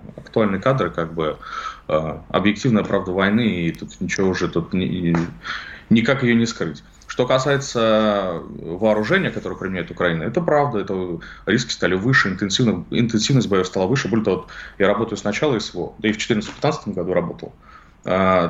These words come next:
так опасно, как сейчас, нигде не было, потому что сейчас противник не жалеет хаймерсы, по пехоте не жалеет,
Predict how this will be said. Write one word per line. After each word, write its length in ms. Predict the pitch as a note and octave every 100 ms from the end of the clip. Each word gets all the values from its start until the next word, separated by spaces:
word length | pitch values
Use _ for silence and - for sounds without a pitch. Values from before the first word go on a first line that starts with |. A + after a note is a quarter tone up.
| -
так 160 | A#2 A2+
опасно, 400 | - A2+ A2 G#2
как 140 | -
сейчас, 380 | - G#2+ D3 -
нигде 220 | F#2+ G2+
не 160 | G#2 D#2
было, 220 | B1 C#2 -
потому 300 | - D#2+ F2
что 360 | - F2 F2
сейчас 680 | E2+ F2 - G2 F2+ - - - - -
противник 480 | - G2+ B2 G#2+ -
не 40 | A#2+
жалеет 360 | A2 F#2+ F#2
хаймерсы, 640 | - C#3+ C#3 - G#2+ G2 F2+ _ -
по 60 |
пехоте 460 | A#2 G#2+ - D3 D3
не 80 | A#2+
жалеет, 480 | A2 G#2+ G#2 G2